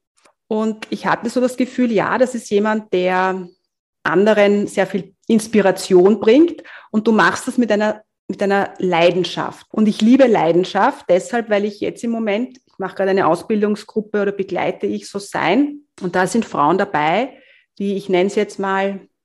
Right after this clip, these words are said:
ich hoffe, du verstehst, was ich meine, heilerische Fähigkeiten haben, ohne jetzt zu sagen, ja, die müssen jetzt rausgehen und die großen Heilerinnen werden, aber die haben so viel Klarheit und so viel zu geben. Und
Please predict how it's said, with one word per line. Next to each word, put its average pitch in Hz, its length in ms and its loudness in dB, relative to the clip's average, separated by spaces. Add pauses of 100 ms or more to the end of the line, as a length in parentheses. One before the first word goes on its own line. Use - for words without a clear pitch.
(220)
ich - 120 -14
hoffe, 185 200 -8
du 190 80 -4
verstehst, 180 420 -2
was 196 140 -4
ich 175 120 -12
meine, 185 280 -2
heilerische 202 480 0
Fähigkeiten 185 680 -4
haben, 190 400 -2 (280)
ohne 208 200 4
jetzt 214 300 2
zu - 80 -10
sagen, 175 360 -4
ja, 160 100 -14
die 175 80 -8
müssen 185 220 -6
jetzt - 180 -8
rausgehen 170 320 -4
und 170 100 -6
die 175 60 -8
großen 165 340 -8
Heilerinnen 185 500 2
werden, 160 320 0
aber 185 260 -2 (420)
die 170 100 -10
haben 180 140 -2
so 208 160 2
viel 208 240 -4
Klarheit 170 680 -2
und 175 100 -2
so 196 180 -4
viel 208 180 -6
zu - 200 -10
geben. 165 520 -2 (540)
Und 202 280 -8